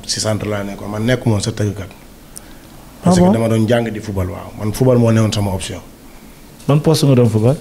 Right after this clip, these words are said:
Speaker 1: Man numéro dix laa doon football.
Speaker 2: La ilaha illallah.
Speaker 1: Man football moo
Speaker 2: Hmm.
Speaker 1: nekkoon sama option, dama doon jàng di football. Sama rakk yi ndaw yi sax dañ doon dem di tëggi, man sama
Speaker 2: Hmm.
Speaker 1: papa fayal ma, ma dem di jàng di football.
Speaker 2: Hmm.
Speaker 1: Mais nee nañ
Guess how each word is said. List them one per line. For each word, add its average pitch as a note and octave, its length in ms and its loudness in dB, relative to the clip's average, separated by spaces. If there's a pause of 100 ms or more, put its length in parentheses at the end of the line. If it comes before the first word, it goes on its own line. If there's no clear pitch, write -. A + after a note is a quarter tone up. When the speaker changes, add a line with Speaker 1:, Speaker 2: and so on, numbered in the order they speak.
Speaker 1:
Man G#2+ 140 -2
numéro A2 260 0
dix G2 220 -6
laa F#2+ 140 -12
doon F#2 140 -14
football. F2+ 260 -16 (120)
Speaker 2:
La A2 320 4
ilaha A2+ 380 0
illallah. C3 420 -6
Speaker 1:
Man G#2 220 -4
football B2 340 0
moo A#2 140 2
Speaker 2:
Hmm. A2+ 80 2
Speaker 1:
nekkoon A2 240 -2
sama G#2+ 160 -2
option, G2+ 300 -8
dama A2 160 -6
doon G#2+ 180 -2
jàng G2+ 220 -4
di G2 80 -8
football. G2 240 -14
Sama B2 220 -2
rakk A#2 160 -4
yi A2+ 100 0
ndaw G2+ 140 0
yi G2+ 60 -4
sax A2 120 -4
dañ A#2 140 -2
doon A2+ 160 -2
dem A2 140 -4
di G#2 100 -2
tëggi, G#2 280 0 (140)
man G2 120 -4
sama B2 140 2
Speaker 2:
Hmm. G#2+ 40 0
Speaker 1:
papa F#2+ 220 -4
fayal F#2+ 240 -12
ma, G2 80 -8
ma F#2+ 120 -6
dem F#2+ 160 -6
di F#2 140 -10
jàng G2+ 180 -6
di F#2 180 -12
football. F#2 260 -12 (380)
Speaker 2:
Hmm. G#2 340 2 (160)
Speaker 1:
Mais G#2 380 0
nee G#2+ 120 2
nañ G#2+ 140 2